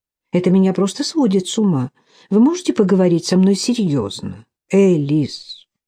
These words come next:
пожалуйста, не надо нервничать, ладно?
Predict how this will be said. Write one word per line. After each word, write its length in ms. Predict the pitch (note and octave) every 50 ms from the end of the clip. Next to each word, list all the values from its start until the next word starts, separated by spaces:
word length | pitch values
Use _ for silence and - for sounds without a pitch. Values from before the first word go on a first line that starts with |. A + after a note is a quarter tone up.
| _ _ _ _ _ _ _ _ _ _ _ _ _ _ _ _
пожалуйста, 1120 | - G#3 G3+ G3 G3+ F#3+ G3+ G#3 F#3+ E3+ D3 C3 C3+ B2+ - - - - _ - - - - _ _ _ _ _ _ _ _ - -
не 120 | F4 E4
надо 400 | D#4+ D#4+ D#4 D4+ D4 A#3+ C#4 C4
нервничать, 920 | A#3+ A3+ G#3+ G#3 G3 F3 D#3 C#3+ C3 B2+ B2 C3+ C#3 - - - - -
ладно? 460 | F#3 F#3 G3 G3 F#3 F3+ A#3 B3 C4